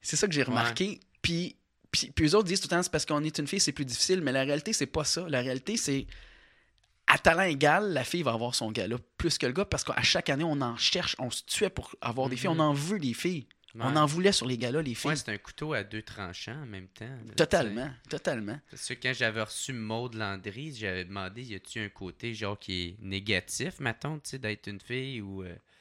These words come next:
Speaker 2: en humour. Puis, euh, tu sais, justement, ça, ça l'avait ressorti que, tu sais, en même temps, il y en a qui, tu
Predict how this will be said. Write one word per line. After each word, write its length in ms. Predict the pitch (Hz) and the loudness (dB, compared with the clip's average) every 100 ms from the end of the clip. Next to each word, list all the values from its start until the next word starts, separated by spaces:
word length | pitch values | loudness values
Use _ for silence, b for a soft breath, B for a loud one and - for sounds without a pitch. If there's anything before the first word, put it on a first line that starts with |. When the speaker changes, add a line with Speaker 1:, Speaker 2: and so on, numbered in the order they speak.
| b b b b | b b b b
Speaker 2:
en 200 | - 113 117 | -4 -4 -4
humour. 500 | 104 113 160 135 - b b b - | -4 -2 -2 -4 -8 b b b -8
Puis, 160 | 104 | 0
euh, 220 | 95 87 87 87 - - - | 0 0 -4 -12 -14 -16 -4
tu 400 | 135 127 82 67 | 0 0 -2 -6
sais, 0 | - | -6
justement, 440 | 123 120 123 110 127 | -4 -4 -2 -2 -2
ça, 160 | - | -2
ça 180 | 139 110 | -2 0
l'avait 280 | 98 98 104 | 0 0 0
ressorti 600 | 101 - 101 - - 143 | -2 -4 -4 -6 -8 -8
que, 380 | - 107 98 90 | -2 0 2 0
tu 60 | - b b b b - | -6 b b b b -6
sais, 200 | - 135 | 0 2
en 40 | |
même 180 | 110 101 | 2 -4
temps, 160 | - 135 | 0 2
il 100 | 127 | 4
y 80 | |
en 120 | 113 113 | 2 2
a 60 | |
qui, 100 | 147 | -2
tu 40 | - | -6